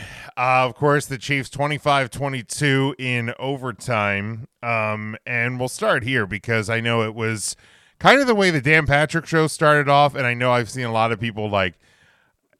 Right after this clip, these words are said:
they, they, they called it a good game, but I think Dan Patrick hit the nail on the head a little better, that it was a good finish. Um, you know, second half, you know, la-, latter part of the third quarter,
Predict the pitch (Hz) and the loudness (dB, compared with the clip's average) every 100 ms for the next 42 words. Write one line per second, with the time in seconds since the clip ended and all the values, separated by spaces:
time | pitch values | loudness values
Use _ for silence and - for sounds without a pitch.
0 | - 139 139 131 131 123 135 131 127 - | -12 0 4 4 2 0 -2 -2 -6 -4
1 | 208 269 262 196 139 165 156 107 123 104 | -2 -2 -4 -8 -8 -6 -6 -4 -4 -4
2 | 78 80 _ _ - 135 131 - 175 170 | -8 -20 _ _ -4 0 0 -2 -6 -4
3 | 156 151 135 131 123 123 101 120 - 110 | -4 -2 -2 0 0 -2 -6 -6 -8 -6
4 | 107 110 107 104 107 107 104 92 101 104 | -4 -4 -4 -4 -4 -4 -4 -4 -2 -2
5 | 98 98 104 101 101 87 113 101 92 _ | -2 -4 -6 -8 -10 -6 -6 -6 -10 _
6 | _ _ - 135 90 73 - - _ _ | _ _ -4 -4 -4 -8 -20 -20 _ _
7 | _ _ 107 95 90 90 85 - _ - | _ _ 2 4 2 -2 -8 -16 _ -10
8 | 110 98 - 135 139 120 120 110 113 104 | -6 -4 0 0 0 -2 0 -2 -4 -4
9 | 110 127 131 131 143 185 175 175 175 165 | -2 -2 0 2 4 4 4 2 2 0
10 | 175 151 - 147 139 135 120 | 0 -2 0 0 2 2 -2